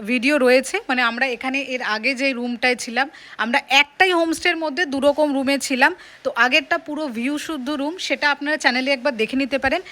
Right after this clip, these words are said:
এইটা পাইন গা-, গাছের যেটা, সেইটা পিছনের দিকে রুম। So দুরকম রুমেরই আমরা, আহ, রিভিউ করব এবং দুরকম রু-, মানে রুমেই থাকবো, তার এক্সপিরিয়েন্স করব বলে দুরকম রুমে ছিলাম। আর একটা কথা বলি, এখানে সিজন ওয়াইজ দাম, মানে এদের যে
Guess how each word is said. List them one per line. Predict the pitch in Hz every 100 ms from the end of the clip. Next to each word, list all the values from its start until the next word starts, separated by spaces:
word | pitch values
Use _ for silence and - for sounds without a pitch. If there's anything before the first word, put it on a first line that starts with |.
| - -
এইটা | 269 294 330
পাইন | - 233 262 294 294
গা-, | 262 247
গাছের | 240 247 285 226
যেটা, | 254 320 440
সেইটা | - 254 262
পিছনের | 285 330 - 339
দিকে | 262 262 254
রুম। | 240 302 - - -
So |
দুরকম | 285 262 294 339 359 349
রুমেরই | 302 294 302 320
আমরা, | 330 262 277
আহ, | 415 - - - 220 220
রিভিউ | 226 247 269 285
করব | 285 269 254
এবং | 320 254 262 240
দুরকম | 277 311 330 330
রু-, | 302 277 269 240
মানে | 247 240 226
রুমেই | 247 262 311
থাকবো, | - 233 226 294
তার | 269 240
এক্সপিরিয়েন্স | 233 - 262 247
করব | 262 240
বলে | 240 254 311
দুরকম | 247 220 247 240
রুমে | 233 254
ছিলাম। | - 226 226 349 - - - -
আর | 240 277
একটা | 320 359 359
কথা | 339 330
বলি, | 330 392
এখানে | 523 - 294 311 440 - - -
সিজন | - 330 294 381
ওয়াইজ | 339 311 330
দাম, | 220 247 254 294 233
মানে | 247 240
এদের | 233 247 226
যে | 202 262